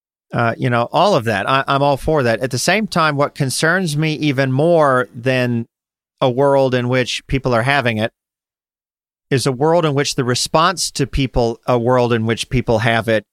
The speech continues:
is to now use force, domination, and control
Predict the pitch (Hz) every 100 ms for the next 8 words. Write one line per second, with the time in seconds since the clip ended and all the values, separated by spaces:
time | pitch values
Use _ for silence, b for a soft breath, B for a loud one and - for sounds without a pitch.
0 | _ _ _ _ - 135 120 - 131 110
1 | 120 127 123 117 110 _ _ _ _ _
2 | _ _ _ _ _ _ _ _ _ -
3 | 131 127 - - 156 151 - 139 143 131
4 | 131 131 - 120 113 - 110 - - 151
5 | 151 127 107